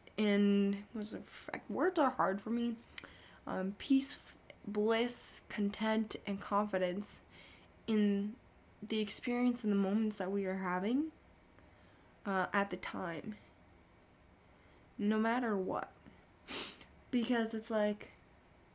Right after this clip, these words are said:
"There's no time like the present," as they say.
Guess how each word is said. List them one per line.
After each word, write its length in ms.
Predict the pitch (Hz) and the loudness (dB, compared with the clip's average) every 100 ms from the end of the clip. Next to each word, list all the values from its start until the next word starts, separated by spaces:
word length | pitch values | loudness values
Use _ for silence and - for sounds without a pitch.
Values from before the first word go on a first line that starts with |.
| - - - - - - - - - - - - - - - - - - - - - - | -20 -20 -20 -20 -20 -20 -20 -20 -20 -20 -20 -20 -20 -20 -20 -20 -20 -20 -20 -20 -20 2
"There's 260 | 208 240 | 4 8
no 220 | 247 285 285 | 10 10 10
time 440 | 311 320 330 320 | 6 6 8 8
like 220 | 359 330 | 8 8
the 80 | - | 4
present," 580 | - 392 427 269 277 302 - - - | 4 8 8 10 8 6 -4 -20 -10
as 280 | - 190 196 | -2 0 0
they 220 | 196 202 | 2 2
say. 400 | 202 208 226 320 | 2 2 2 2